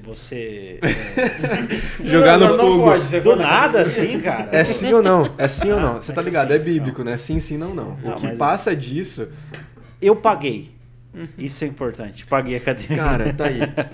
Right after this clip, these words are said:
Speaker 1: <laughs>
Speaker 2: Eu acho que já faz parte do psicológico. Se você pagou, você já, você já cresce, né? Você já
Speaker 1: Só que eu não tirei foto escrevendo "tá pago".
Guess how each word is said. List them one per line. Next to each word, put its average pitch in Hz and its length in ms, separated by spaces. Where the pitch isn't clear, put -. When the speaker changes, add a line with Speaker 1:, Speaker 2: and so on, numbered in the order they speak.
Speaker 1:
<laughs> 120 420
Speaker 2:
Eu 139 140
acho 160 220
que 160 80
já 156 160
faz 151 200
parte 143 320
do 143 100
psicológico. 131 760
Se - 200
você 156 440
pagou, 147 680
você 151 200
já, 147 460
você - 160
já 147 260
cresce, 117 440
né? 123 200
Você 120 160
já 123 120
Speaker 1:
Só 131 240
que 143 100
eu 156 80
não 170 140
tirei 156 320
foto 139 320
escrevendo 135 460
"tá 147 120
pago". 95 420